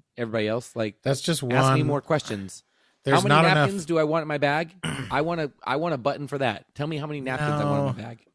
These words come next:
Speaker 2: Like,
Speaker 1: Yes.
Speaker 2: have you sh-, eaten a McDonald's?
Speaker 1: No, Cole,
Speaker 2: Like,
Speaker 1: I'm
Speaker 2: really,
Speaker 1: just saying
Speaker 2: this
Speaker 1: that
Speaker 2: is
Speaker 1: I, I'm saying that, like, the app, it doesn't change anything for them to make the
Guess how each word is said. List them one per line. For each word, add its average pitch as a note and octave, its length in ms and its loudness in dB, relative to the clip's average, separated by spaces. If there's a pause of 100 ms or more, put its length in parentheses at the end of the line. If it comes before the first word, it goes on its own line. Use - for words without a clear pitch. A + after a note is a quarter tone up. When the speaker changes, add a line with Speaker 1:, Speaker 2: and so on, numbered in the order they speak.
(580)
Speaker 2:
Like, C#3+ 280 -2 (120)
Speaker 1:
Yes. G#3+ 260 -2
Speaker 2:
have C3+ 180 -2
you F3 120 -2
sh-, - 340 -4 (260)
eaten C#3+ 260 -2
a F3 40 -2
McDonald's? F3 800 -6 (920)
Speaker 1:
No, F3+ 240 0
Cole, G3+ 260 0
Speaker 2:
Like, D3 80 0
Speaker 1:
I'm B2+ 60 2
Speaker 2:
really, E3+ 180 10
Speaker 1:
just B2+ 120 2
saying B2+ 100 8
Speaker 2:
this D#3+ 100 6
Speaker 1:
that F#3 100 4
Speaker 2:
is F3+ 320 2 (680)
Speaker 1:
I, C#3 160 -4 (140)
I'm D3+ 180 0
saying E3+ 280 -6
that, C#3+ 160 -4
like, B2 360 -2
the A2+ 260 -12
app, D#3+ 340 2 (460)
it C3+ 140 -2
doesn't E3 380 0
change D#3 420 -4
anything C3 380 -6
for A#2 140 -6
them A2+ 200 -4
to G#2+ 60 -6
make A2 200 -4
the - 100 -8